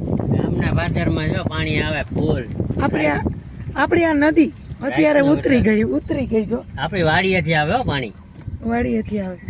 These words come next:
Speaker 1: હા, આપણી વાડીએથી આવે આ પાણી છે.
Speaker 2: ઉતરી
Speaker 1: પેલા
Speaker 2: ગઈ.
Speaker 1: બધેયથી આવે.
Speaker 2: આટલું પાણી છે જો.
Speaker 1: હજી વેતિયાણે આજ રાતે વરસાદ હતો અઢી.
Speaker 2: ક્યાંથી આવે?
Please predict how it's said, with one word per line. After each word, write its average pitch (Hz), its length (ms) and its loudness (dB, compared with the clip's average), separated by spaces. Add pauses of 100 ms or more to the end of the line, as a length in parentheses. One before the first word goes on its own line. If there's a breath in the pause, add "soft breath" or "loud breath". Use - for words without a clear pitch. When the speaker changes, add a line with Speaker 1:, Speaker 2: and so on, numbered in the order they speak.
(200)
Speaker 1:
હા, 117 400 -6
આપણી 123 200 -8
વાડીએથી 147 460 -2
આવે 165 260 0
આ 151 100 0
પાણી 131 300 -4
છે. 113 180 -10 (1040)
Speaker 2:
ઉતરી 285 160 2
Speaker 1:
પેલા 311 140 4
Speaker 2:
ગઈ. 269 100 4
Speaker 1:
બધેયથી 202 460 2
આવે. 156 180 -2 (1500)
Speaker 2:
આટલું 262 340 -6
પાણી 240 320 -6
છે 220 180 -6
જો. 214 140 -6 (1040)
Speaker 1:
હજી 120 160 2
વેતિયાણે 135 540 2
આજ 117 120 0
રાતે 135 300 2
વરસાદ 143 340 2
હતો 151 240 2
અઢી. 123 300 2
Speaker 2:
ક્યાંથી 98 300 -4
આવે? 285 280 -6